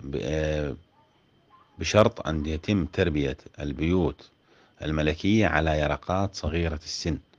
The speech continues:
ولا يجوز أخذ البيوت الملكية التي ربيت على ملي-، على يرقات كبيرة السن،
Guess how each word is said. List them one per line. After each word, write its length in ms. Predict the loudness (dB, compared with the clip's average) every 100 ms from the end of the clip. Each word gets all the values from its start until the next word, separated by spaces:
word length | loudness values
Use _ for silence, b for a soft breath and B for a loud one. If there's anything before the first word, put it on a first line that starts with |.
| b b b b b b b _
ولا 340 | -2 2 2
يجوز 360 | 2 0 -2 -2
أخذ 360 | -4 -4 -6 -6
البيوت 500 | -6 -2 -2 -2 -4
الملكية 520 | -4 -4 -4 -4 -2
التي 380 | -2 -4 -4 -4
ربيت 500 | -4 -4 -4 -4 -4
على 280 | -6 -4
ملي-، 360 | -4 -4 -6 -8
على 400 | -8 -6 -4 -4
يرقات 500 | -4 -6 -4 -2 -2
كبيرة 380 | -4 -4 -4 -6
السن، 300 | -12 -12